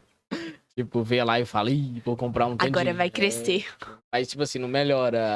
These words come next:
Speaker 1: o que
Speaker 2: É,
Speaker 1: realmente
Speaker 2: e um
Speaker 1: tá.
Speaker 2: monte de multivitamínico
Speaker 1: É.
Speaker 2: também. Porque o que acontece? O multivitamínico realmente vai fazer parar a queda. Por exemplo, a pessoa tá
Speaker 1: Uhum.
Speaker 2: com uma falta de ferritina, de ferro.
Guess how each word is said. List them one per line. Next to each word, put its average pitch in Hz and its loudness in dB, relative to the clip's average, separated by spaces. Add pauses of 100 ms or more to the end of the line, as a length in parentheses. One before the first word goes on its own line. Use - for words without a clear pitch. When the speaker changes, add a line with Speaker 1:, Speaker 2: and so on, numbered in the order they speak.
(200)
Speaker 1:
o 98 0
que - 4
Speaker 2:
É, 196 4
Speaker 1:
realmente 208 -2
Speaker 2:
e 269 4
um - 2
Speaker 1:
tá. 285 4
Speaker 2:
monte 302 2
de 254 0
multivitamínico 269 0
Speaker 1:
É. - -2
Speaker 2:
também. 240 2 (320)
Porque - 2
o 294 4
que 320 2
acontece? 220 2
O - 2
multivitamínico 226 2
realmente 240 2
vai 247 0
fazer 240 2
parar 240 4
a 254 0
queda. 185 2 (160)
Por - 4
exemplo, 196 2
a - -14
pessoa 202 0
tá 196 2
Speaker 1:
Uhum. 196 2
Speaker 2:
com 208 0
uma 208 4
falta 208 0
de 226 0
ferritina, 240 0
de 220 0
ferro. 190 -2